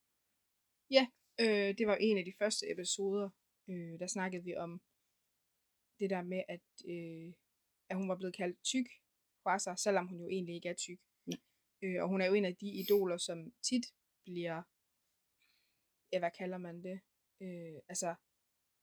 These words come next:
Speaker 1: når folk, de snakker om en, en tyk idol, eller overvægtig kvinde i, i K-pop-verdenen, så er det ofte hende, de snakker om. Og, og jeg forstår det ikke. Altså, hun har former. Jamen, hun er absolut ikke tyk,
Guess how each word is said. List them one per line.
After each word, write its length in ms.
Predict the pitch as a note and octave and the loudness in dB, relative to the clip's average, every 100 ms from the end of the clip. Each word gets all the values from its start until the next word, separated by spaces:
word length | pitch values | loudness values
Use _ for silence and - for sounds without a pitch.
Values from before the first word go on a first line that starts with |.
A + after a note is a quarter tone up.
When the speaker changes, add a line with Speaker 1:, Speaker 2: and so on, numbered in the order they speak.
| _ - | _ -2
Speaker 1:
når 80 | G#3 | 0
folk, 320 | - A#3 A3+ - _ _ | 4 4 4 -4 _ _
de 80 | - | -4
snakker 300 | G#3 F#3+ G3+ | 2 4 4
om 340 | F3 F3 F3 - _ _ _ _ _ _ - | 0 -2 -6 -12 _ _ _ _ _ _ -10
en, 180 | F3+ - | -8 -8
en 120 | F3 | -6
tyk 220 | E3+ A3+ - | -2 -2 -4
idol, 400 | F3+ F#3 E3+ - - | -4 -2 -2 -4 -6
eller 180 | D#3 D3 - _ _ _ _ - | -6 -6 -10 _ _ _ _ 0
overvægtig 640 | F#3+ F3+ E3+ - E3+ E3+ - - | 4 4 2 -6 -10 -10 -14 -6
kvinde 360 | G3 F#3 F3+ F#3 _ _ - | 0 0 -2 -6 _ _ -4
i, 120 | G3 G3 - | -2 -2 -4
i 120 | F3+ F3 F3 | -8 -8 -8
K-pop-verdenen, 560 | - F#3 F#3+ F#3 F3+ F3+ | -4 -4 -4 -10 -8 -4
så 80 | G3 | 0
er 20 | |
det 100 | F3 | 2
ofte 240 | F#3 - | 2 -2
hende, 320 | F#3+ G3 G3 | -6 -4 -4
de 60 | F#3 | -4
snakker 280 | - - - | -8 -10 -14
om. 100 | - _ _ _ _ _ _ _ _ _ _ _ _ | -18 _ _ _ _ _ _ _ _ _ _ _ _
Og, 160 | G3 F#3 - | 4 4 4
og 80 | F#3+ | 2
jeg 140 | G3 G3+ - | 2 2 -4
forstår 320 | G#3 - G3 | -2 2 0
det 100 | E3+ | 0
ikke. 160 | E3 - | -6 -4
Altså, 180 | F#3 | -2
hun 120 | F#3 F3+ | -2 -2
har 140 | E3+ | -4
former. 340 | - F3 D#4 B3 G3 | 2 4 4 2 -2
Jamen, 240 | E3 E3 | -4 -4
hun 180 | D#3+ D3+ - | -8 -12 -10
er 260 | - - G3 | -10 -8 -8
absolut 840 | G3 - F#3+ F3 F3 E3 A#3+ - _ _ _ _ | -8 -4 -4 -4 -10 -2 0 0 _ _ _ _
ikke 280 | G3+ G#3+ G#3+ | 2 2 0
tyk, 280 | F3 - F3+ | -8 -8 -10